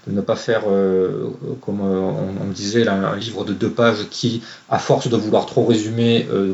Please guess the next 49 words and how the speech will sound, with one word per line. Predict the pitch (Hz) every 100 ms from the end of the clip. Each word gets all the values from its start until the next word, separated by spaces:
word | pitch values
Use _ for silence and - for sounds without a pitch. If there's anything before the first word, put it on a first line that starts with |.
| -
perd | 110 -
sa | -
substance. | - - - 131 143 - 139 - - - -
Donc | 117 107 -
comment | - 131 139 127
on | 113
garde | 113 127 117
la | 101
substance ? | - - - 120 117 143 - 143 -
On | 107 107
essaye | 101 - 120
de |
la | 110
faire | 95 -
passer | 117 -
de | 120
façon | 107 104
attractive, | 104 - - - 127 139 139 - - _
parce | -
qu'on | -
se | 95 101
met | 104
dans | 98
la | 101
place | 113 98
des | 98
dirigeants | 101 101 98 104 107
qui | -
n'ont | 90
pas | 98
que | 90
ça | - 95
à |
faire, | - 131 131
donc | 101 95
il | 95
faut | - - 104
les, | 95 92
euh, | 92 87 - - -
les | 90 98
accrocher | 104 98 -
quelque | 104 101 98
part. | - 104 - - - - -
Et | 104
tout | 85 -
ça | - 127
fait | - 127 127
que | 107
oui, | 98 95 113